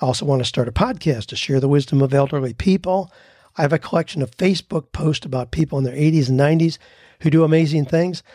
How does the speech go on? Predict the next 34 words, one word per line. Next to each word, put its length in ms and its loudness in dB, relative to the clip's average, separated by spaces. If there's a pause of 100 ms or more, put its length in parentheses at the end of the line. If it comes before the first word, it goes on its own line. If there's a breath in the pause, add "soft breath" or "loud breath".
(240 soft breath)
I'm 100 0
thinking 260 2
about 220 2
interviewing 400 0
some 220 -2
of 80 2
them 120 0
for 120 -10
my 140 -2
podcast 600 -2
along 420 0 (320)
with 220 -4
people 280 0
that 120 2
I 80 0
know 140 0
personally." 640 -2 (440 soft breath)
I 60 -2
want 120 0
to 40 -4
build 220 2
a 40 2
community 600 2
of 120 -6
elderly 380 -2
people 380 -2
to 100 -6
try 220 0
to 80 -4
cure 400 0
loneliness 720 -2
in 140 -2
the 80 -2
world 480 2